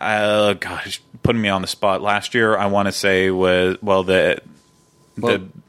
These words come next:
Speaker 2: there's
Speaker 1: original houses were Chance, um, Archaeology, Tomb of the Ancients, um, Ghost Town, and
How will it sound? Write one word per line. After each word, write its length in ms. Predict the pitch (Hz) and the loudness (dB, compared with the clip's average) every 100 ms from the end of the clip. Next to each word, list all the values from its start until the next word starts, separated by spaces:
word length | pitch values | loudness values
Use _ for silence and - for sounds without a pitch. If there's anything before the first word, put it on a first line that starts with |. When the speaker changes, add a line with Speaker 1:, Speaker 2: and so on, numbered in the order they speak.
| _ - | _ -4
Speaker 2:
there's 160 | 113 110 | -2 0
Speaker 1:
original 380 | 156 160 143 | 0 0 0
houses 460 | 123 117 113 120 107 | 0 0 0 -2 -2
were 100 | 95 | -6
Chance, 600 | - - 113 120 135 - - - - _ - | -4 -4 0 0 -2 -8 -12 -20 -20 _ -2
um, 1040 | 92 92 90 90 90 92 92 - 90 131 _ _ | 2 4 4 2 0 -2 -8 -12 -20 -20 _ _
Archaeology, 1160 | 104 101 110 104 101 101 98 90 98 95 95 95 | -4 -2 0 0 0 0 -2 -2 0 2 0 -2
Tomb 220 | - 117 | -2 -2
of 60 | 107 | 0
the 120 | 101 | 0
Ancients, 580 | 95 90 104 98 - - - | -2 -2 -4 -4 -6 -8 -4
um, 540 | 95 87 85 85 87 | 0 2 2 -2 -6
Ghost 320 | 87 104 95 - | -2 -2 -2 -4
Town, 460 | 104 101 98 101 - | -2 0 0 -2 -4
and 1700 | 92 87 87 87 87 85 85 85 85 85 85 82 85 85 85 90 | -2 0 0 0 0 0 0 0 -2 -2 -2 -2 -4 -4 -4 -6